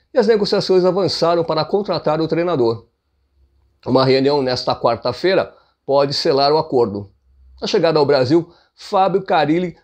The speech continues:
comentou os reforços recém-contratados. "É um clube que se fortaleceu nos últimos dias, chegando Tardelli, Batistão, o zagueiro Velasquez. Dei uma olhada no aeroporto sobre tudo isso quando vi a possibilidade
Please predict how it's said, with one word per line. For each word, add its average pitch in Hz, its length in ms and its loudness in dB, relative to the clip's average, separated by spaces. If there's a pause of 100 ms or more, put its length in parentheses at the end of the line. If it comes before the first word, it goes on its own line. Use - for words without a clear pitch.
(120)
comentou 208 560 2
os 196 100 -2
reforços 180 480 -2
recém-contratados. 170 1300 -4 (1200)
"É 156 140 6
um 190 100 4
clube 214 320 -2
que 214 140 -4
se 214 120 -4
fortaleceu 190 720 2
nos 190 160 2
últimos 190 360 -2
dias, 120 540 0
chegando 156 420 0
Tardelli, 151 600 2
Batistão, 151 720 0 (360)
o 151 60 -6
zagueiro 156 380 4
Velasquez. 143 840 0 (560)
Dei 262 120 -2
uma 320 140 2
olhada 196 360 6
no 196 60 0
aeroporto 170 480 2
sobre 160 260 0
tudo 170 260 -2
isso 147 300 0
quando 160 300 0
vi 131 140 2
a 160 60 2
possibilidade 170 1000 2